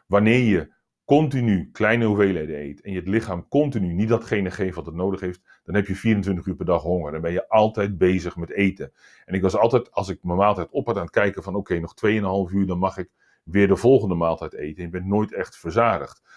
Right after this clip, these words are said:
Terwijl als je gaat vasten, eh, hè, dan ontstaan er een aantal veranderingen in je lichaam.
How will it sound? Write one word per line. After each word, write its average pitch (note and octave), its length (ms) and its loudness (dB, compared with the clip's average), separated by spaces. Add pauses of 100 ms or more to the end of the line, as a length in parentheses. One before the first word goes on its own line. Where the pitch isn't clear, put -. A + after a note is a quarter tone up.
(220)
Terwijl A2 240 2
als A#2+ 100 2
je A#2 80 -2
gaat G#2 180 -6
vasten, G#2+ 680 -2 (1400)
eh, G#2 280 2
hè, A#2 240 -2
dan G#2 180 0
ontstaan B2 500 2
er G#2+ 80 2
een G2 140 0
aantal A#2+ 380 0
veranderingen A#2 600 0
in F2 140 -4
je E2 100 -2
lichaam. D2+ 520 -10